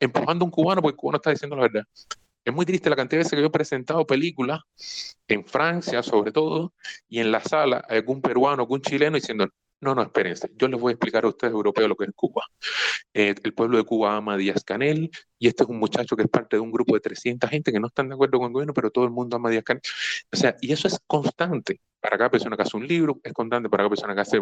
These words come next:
una vez. Entonces, eh, es,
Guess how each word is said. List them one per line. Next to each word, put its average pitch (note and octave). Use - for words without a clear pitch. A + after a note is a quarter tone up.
una A2+
vez. C#3+
Entonces, C#3
eh, A2+
es, -